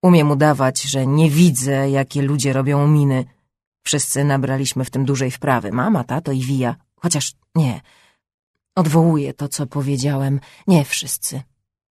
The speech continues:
Wii nie wychodzi to najlepiej. Potrafi się porządnie wkurzyć, jeśli ktoś zachowa się po chamsku.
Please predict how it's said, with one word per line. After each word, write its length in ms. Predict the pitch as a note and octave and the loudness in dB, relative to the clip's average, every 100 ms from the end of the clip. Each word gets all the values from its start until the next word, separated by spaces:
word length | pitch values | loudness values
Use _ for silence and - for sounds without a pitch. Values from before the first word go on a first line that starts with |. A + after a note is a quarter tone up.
| _ _ | _ _
Wii 400 | F3 F#3+ A#3 D#3 | 2 6 6 6
nie 260 | C3+ C#3+ D#3+ | 2 2 2
wychodzi 440 | C#3+ C#3 C3+ A2 | 2 -2 -4 -4
to 120 | - - | -8 -6
najlepiej. 600 | G#2+ G#2+ - - - - _ _ _ _ _ - | -6 -6 -8 -8 -8 -10 _ _ _ _ _ -8
Potrafi 340 | G#3 A#3+ B3+ | -2 -2 0
się 140 | - | 0
porządnie 540 | - F#3+ G3+ C4+ G3+ E3+ | 2 4 4 4 4 2
wkurzyć, 520 | - - A#3+ C#3 A#2+ | 0 0 2 2 -4
jeśli 220 | A2+ C#3 | -6 -6
ktoś 320 | C3 C#3+ D3 | -6 -2 -2
zachowa 360 | C3 C#3+ D#3+ C3+ | -2 0 0 -2
się 140 | B2+ | -4
po 120 | C3+ D3 | -6 -6
chamsku. 580 | - C#3 B2 - - | -2 -2 -2 -6 -8